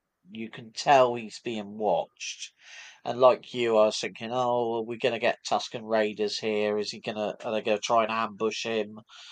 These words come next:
Um, and yeah, and then obviously it was when he steps out of the shadows and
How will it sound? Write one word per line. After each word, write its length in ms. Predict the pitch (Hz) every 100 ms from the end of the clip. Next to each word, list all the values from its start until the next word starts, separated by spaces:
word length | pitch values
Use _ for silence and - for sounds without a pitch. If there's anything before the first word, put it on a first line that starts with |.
| - - _ -
Um, 540 | 110 107 104 104 95 -
and 180 | 101 117
yeah, 300 | 123 120 101 -
and 160 | 113 123
then 220 | 127 120
obviously 580 | 104 135 127 113 131 117
it 100 | -
was 380 | 117 - - - _ _ _ _
when 220 | 135 135
he 160 | 120 117
steps 540 | 110 - - - -
out 120 | 120 87
of 60 |
the 60 | 107
shadows 680 | - 127 113 101 95 90 -
and 180 | 101